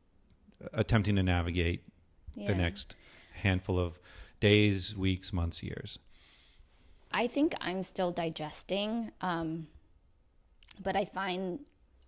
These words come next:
Speaker 2: myself needing and wanting to connect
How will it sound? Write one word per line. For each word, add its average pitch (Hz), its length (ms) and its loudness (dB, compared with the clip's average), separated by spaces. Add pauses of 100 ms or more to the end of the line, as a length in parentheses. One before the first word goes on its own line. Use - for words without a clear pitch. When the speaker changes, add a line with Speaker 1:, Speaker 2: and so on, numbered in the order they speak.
Speaker 2:
myself 175 560 -2 (320)
needing 185 460 -2
and 175 200 -6
wanting 160 520 -6
to - 160 -18
connect 160 480 -6